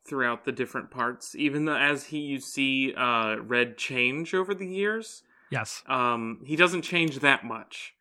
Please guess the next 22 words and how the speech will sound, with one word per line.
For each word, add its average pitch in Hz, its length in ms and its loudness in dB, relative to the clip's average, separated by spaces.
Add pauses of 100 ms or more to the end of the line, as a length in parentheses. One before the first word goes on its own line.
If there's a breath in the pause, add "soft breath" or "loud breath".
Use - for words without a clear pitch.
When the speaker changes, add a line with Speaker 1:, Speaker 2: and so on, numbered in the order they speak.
(200)
Speaker 1:
You 131 100 -8
can 139 160 0
still 143 580 4
definitely 143 560 4
see 117 580 -4 (760)
who 139 200 4
Red 127 280 4
is 104 320 0
the 120 100 -4
whole 120 200 -2
way 110 180 0
through. 101 380 -6 (260 soft breath)
And 135 120 0
when 139 120 6
we 147 100 2
have 151 360 4
the, 135 400 2
the 139 140 -2
part 156 360 2
with 131 220 2
Richard 143 480 0
Noonan, 127 560 -2